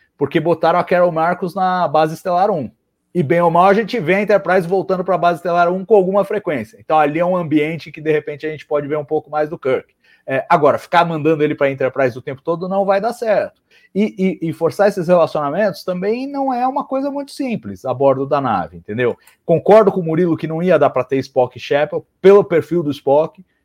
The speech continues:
é, e pelo que a gente conhece da história, ia ficar muito esquisito se eles tivessem um relacionamento longo. Eu acho que a coisa ficou bem resolvida aqui, pode entrar nesse lance, é, que o Murilo falou mesmo de Guerra Fria, acho que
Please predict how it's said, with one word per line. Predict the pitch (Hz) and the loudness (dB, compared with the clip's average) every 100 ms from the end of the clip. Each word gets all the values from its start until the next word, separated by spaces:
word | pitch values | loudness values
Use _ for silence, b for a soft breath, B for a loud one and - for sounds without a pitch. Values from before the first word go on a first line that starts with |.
| - | -10
é, | 127 127 123 120 | -6 -4 -4 -4
e | 143 | 0
pelo | 175 170 | 0 2
que | 170 | 0
a | |
gente | 147 143 | -2 -4
conhece | 160 165 196 180 | -2 0 0 0
da | 156 | -4
história, | - 151 147 175 160 | -2 2 4 4 2
ia | 139 | -2
ficar | - | -4
muito | 135 170 - | -6 -6 -10
esquisito | - 139 175 - | -10 -8 -8 -8
se | |
eles | 143 | -10
tivessem | - 143 139 | -4 -4 -4
um | 127 | -6
relacionamento | 131 131 135 131 131 131 127 - | -6 -6 -6 -6 -8 -10 -10 -4
longo. | 135 147 180 175 _ _ - | 0 0 0 -4 _ _ -4
Eu | 135 | -2
acho | 135 | -2
que | 127 | -4
a | |
coisa | 165 139 | -4 -4
ficou | - 156 | -4 -4
bem | 151 | 0
resolvida | 147 139 131 127 127 | -2 0 -2 0 -2
aqui, | 120 170 165 | -4 -4 -4
pode | 160 156 143 | 2 2 2
entrar | 131 135 139 | -4 -2 -2
nesse | 131 - | -4 -6
lance, | 123 135 135 _ _ _ | -4 -4 -6 _ _ _
é, | 120 123 110 | -6 -4 -4
que | 147 | -8
o | |
Murilo | 131 127 131 | -4 -2 -2
falou | 120 117 123 | 0 0 0
mesmo | 123 113 113 | -2 -4 -6
de | 110 | -2
Guerra | 123 117 | 0 0
Fria, | 110 135 151 | -2 0 2
acho | 131 - | 2 0
que | 123 | -12